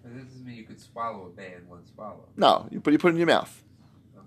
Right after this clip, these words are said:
Speaker 2: Right? You put, you put, you put it in your mouth. I guess you'll chew it and, and get
Speaker 1: Yeah.
Speaker 2: some of it down. So that's the amount total. Okay? Very good shmak. Gemara now continues. Very, very important Gemara. We mentioned this yesterday a little bit. Tanu Rabbanan. Oichlin achilas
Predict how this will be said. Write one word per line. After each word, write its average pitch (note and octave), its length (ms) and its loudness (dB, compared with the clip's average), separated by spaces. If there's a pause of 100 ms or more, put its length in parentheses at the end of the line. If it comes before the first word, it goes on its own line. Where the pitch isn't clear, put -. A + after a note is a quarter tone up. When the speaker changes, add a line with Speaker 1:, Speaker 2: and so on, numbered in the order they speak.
(100)
Speaker 2:
Right? F#2+ 80 0
You A2+ 80 -2
put, C#3 180 0
you B2 80 -6
put, B2 160 -12
you C3+ 60 -6
put C#3 100 2
it C#3+ 40 2
in C#3+ 40 -2
your D3+ 80 -2
mouth. C#3+ 220 4
I G2 60 -4
guess G2+ 160 -6
you'll B2+ 100 0
chew G3+ 200 6
it C#3+ 180 4
and, A2 180 -2
and A2+ 340 -6
get - 400 -4
Speaker 1:
Yeah. G#2+ 60 -10
Speaker 2:
some A2+ 220 0
of A2+ 60 -2
it A#2 60 -4
down. D3 320 6 (520)
So F3 100 4
that's G3 160 10
the F3+ 120 8
amount C#3 420 4 (280)
total. E2 300 -6 (420)
Okay? G3+ 360 4 (120)
Very D3+ 200 8
good C3 120 2
shmak. E2 220 -4 (920)
Gemara G#3 180 8
now F#3+ 120 10
continues. A2+ 480 2
Very, D#3+ 240 6
very D3 200 6
important C3 320 -2
Gemara. C#3+ 220 6
We C3 140 0
mentioned C3 340 -4
this A#2+ 120 -6
yesterday C3 360 4
a A2+ 40 6
little C3 180 6
bit. G#3+ 240 4 (380)
Tanu A#3 180 8
Rabbanan. C#3 400 4 (460)
Oichlin G#3+ 500 6
achilas A3 380 8